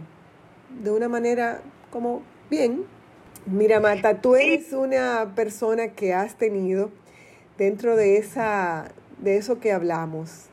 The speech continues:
Speaker 1: has tenido muchas circunstancias donde, voy a decirlo de esa manera, has tenido como que luchar por esa felicidad. Has tenido que ganarte esos momentos de bienestar,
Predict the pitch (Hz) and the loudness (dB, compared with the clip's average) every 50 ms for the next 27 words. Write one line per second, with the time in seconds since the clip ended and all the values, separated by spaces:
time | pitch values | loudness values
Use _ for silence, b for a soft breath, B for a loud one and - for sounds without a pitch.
0 | - - - - - - 196 196 - 220 226 226 226 220 202 196 190 202 233 269 | -20 -20 -20 -14 -12 -12 -4 -2 0 0 2 4 4 4 4 4 2 2 2 2
1 | 262 247 - - 226 196 196 - 208 170 165 - 180 185 190 - - 170 165 170 | 2 0 -2 -4 -4 -4 -2 -2 -2 -2 -2 -4 -6 -6 -4 -4 -4 -4 -2 -4
2 | 165 165 - 165 160 165 165 - - B B B B B B B B - 180 170 | -6 -6 -6 -6 -6 -6 -8 -10 -16 B B B B B B B B -8 0 2
3 | 202 208 208 208 208 202 208 208 202 196 196 190 185 185 185 180 180 180 180 - | 2 4 4 2 2 4 4 6 6 6 6 6 6 6 4 4 2 -2 -6 -12
4 | - - - - - - - - - - - - - 247 202 190 - - - - | -16 -20 -20 -20 -20 -20 -20 -20 -20 -20 -20 -18 -16 -16 -16 -16 -18 -20 -20 -20
5 | - - 190 196 220 233 226 220 220 220 240 220 220 208 208 208 202 208 220 202 | -6 0 2 4 6 6 4 4 4 2 0 2 2 4 4 2 2 0 -2 -2
6 | 196 180 175 170 175 180 190 190 226 208 220 220 226 220 208 214 202 190 190 185 | 0 0 0 0 0 -2 0 2 2 2 4 4 4 4 4 2 0 0 0 -2
7 | 190 - 190 180 175 165 165 160 - - - - - 190 185 180 180 - - 208 | 0 0 2 2 2 2 0 -2 -4 -6 -10 -6 0 2 2 2 2 0 -2 0
8 | 190 202 220 233 233 - - 190 180 185 190 190 190 190 185 - 190 165 170 170 | 2 4 2 2 0 0 0 2 2 2 2 0 -2 -4 -4 -4 -4 -4 -4 -4
9 | 165 - - 143 120 - - - B B B B B B B B B B B B | -4 -6 -6 -6 -8 -10 -12 -18 B B B B B B B B B B B B
10 | B B B B B B - - - - - - 202 190 - 220 208 220 220 220 | B B B B B B -20 -20 -20 -16 -12 -12 -4 0 2 4 4 6 6 6
11 | 220 208 214 - - 233 190 190 185 185 180 180 175 175 175 170 160 165 156 - | 6 4 2 0 2 4 6 6 6 6 4 4 2 2 0 0 -2 -4 -8 -12
12 | - - - - - - - - - 190 185 202 196 208 220 233 254 254 247 247 | -16 -20 -20 -20 -20 -20 -20 -14 -6 0 2 4 4 6 6 4 4 2 2 2
13 | 214 208 - 247 214 202 220 214 202 202 208 208 220 208 - 226 233 220 202 190 | 2 2 4 2 2 2 2 0 2 2 2 2 2 0 -2 -2 0 0 0 2
14 | 190 180 175 180 185 - - - 170 165 160 151 | 0 0 -2 -4 -8 -8 -8 -6 -6 -6 -6 -8